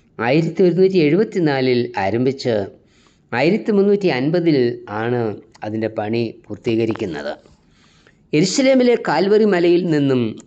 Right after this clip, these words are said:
അൻപത്തിരണ്ട് കപ്പലുകൾ നിറച്ച് കൊണ്ടുവന്ന മണ്ണ് നിരത്തി ശുദ്ധീകരിച്ചാണ് പണി നടത്തിയത്. പക്ഷേ അടിസ്ഥാനം പത്ത് അടി മാത്രം താഴ്ത്തി അത്ര ഉറപ്പില്ലാത്ത സ്ഥലത്താണ് ഇട്ടത്.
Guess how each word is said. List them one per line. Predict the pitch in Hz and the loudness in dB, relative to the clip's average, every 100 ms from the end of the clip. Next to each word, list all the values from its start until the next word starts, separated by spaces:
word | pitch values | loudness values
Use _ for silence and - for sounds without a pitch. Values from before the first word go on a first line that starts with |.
| - | -6
അൻപത്തിരണ്ട് | 127 160 208 208 214 196 180 | 0 2 2 0 0 2 2
കപ്പലുകൾ | 156 - - 156 165 165 | -2 -4 0 2 4 4
നിറച്ച് | 135 117 113 131 - 160 - | 2 0 -2 -4 -4 -6 -4
കൊണ്ടുവന്ന | - 117 117 117 117 107 | -4 -2 -2 -2 -2 -4
മണ്ണ് | 101 98 123 139 135 - _ _ _ | -4 -2 -2 -2 -6 -14 _ _ _
നിരത്തി | 120 113 123 135 185 262 - - _ _ _ _ | -4 0 -2 -2 -2 -4 -6 -18 _ _ _ _
ശുദ്ധീകരിച്ചാണ് | - - - 156 190 190 - 113 110 101 87 - _ _ _ | -10 -10 0 2 2 0 -2 -4 -2 -4 -6 -16 _ _ _
പണി | 107 127 | -4 -2
നടത്തിയത്. | 110 85 80 85 78 80 _ _ _ _ _ _ | -2 -6 -10 -12 -12 -14 _ _ _ _ _ _
പക്ഷേ | - - 202 | -10 -4 -2
അടിസ്ഥാനം | 135 202 - - 208 190 127 113 95 - - _ _ - | 0 -2 -4 -6 -4 0 0 0 -4 -10 -20 _ _ -6
പത്ത് | 202 - - 240 - | -6 -4 -2 -2 0
അടി | 139 135 | -2 0
മാത്രം | 139 151 156 175 175 | 0 -2 -2 -2 0
താഴ്ത്തി | 131 131 127 123 107 98 - _ _ _ | -2 -4 -4 -4 -2 -6 -16 _ _ _
അത്ര | 117 - 120 | -6 -2 -2
ഉറപ്പില്ലാത്ത | 113 156 185 156 127 117 - 110 - | 0 0 0 0 0 -4 -6 -10 -12
സ്ഥലത്താണ് | - 110 110 110 110 98 92 - | -10 -6 -6 -6 -8 -8 -12 -12
ഇട്ടത്. | 104 - 78 | -12 -10 -16